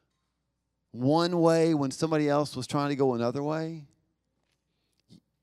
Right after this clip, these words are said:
yes, you have. You just didn't think of it that way 'cause you've all played the game tug of war. Right? Now, I use this in a sermon illustration way, way back. But if you can imagine a tug of war rope up here on the platform,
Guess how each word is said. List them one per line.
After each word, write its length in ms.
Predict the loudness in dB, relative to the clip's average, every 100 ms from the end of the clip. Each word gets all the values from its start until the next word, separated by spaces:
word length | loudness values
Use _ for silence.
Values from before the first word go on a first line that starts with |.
| _ _
yes, 580 | -6 -4 -4 -8 -12 -14
you 180 | -4 0
have. 420 | 0 -2 -6 -8
You 140 | -8 -2
just 180 | -2 0
didn't 240 | -4 -2
think 180 | -4 -2
of 140 | -4
it 80 | -2
that 180 | -2 -2
way 340 | -2 -2 -4 -10 -12
'cause 160 | -6
you've 160 | -2 0
all 200 | 0 -2
played 240 | -2 -4
the 80 | -4
game 220 | -8 -8
tug 220 | -4 -4
of 140 | -4 -8
war. 340 | -8 -8 -10 _ _ _ _ _ _ _ _ _ _ -2
Right? 300 | 0 0 -4 _ _
Now, 160 | -4 2
I 140 | 2
use 280 | 4 2 2
this 220 | 0 0
in 100 | 0
a 80 | -2
sermon 400 | 0 0 2 2
illustration 720 | 4 4 4 2 2 -4 -4
way, 300 | 0 2 4
way 240 | 6 6 6
back. 480 | 2 0 -4 -12 -20 -20 -6 2
But 80 |
if 120 | 2 2
you 100 | 2
can 160 | 2
imagine 580 | 2 2 2 2 2 0
a 100 | -2
tug 300 | 4 6 6
of 100 | 4
war 240 | 6 6
rope 320 | 8 8 8 6
up 180 | 4
here 140 | 4 2
on 80 | 2
the 100 | 0
platform, 760 | 2 0 0 -2 0 -2 -6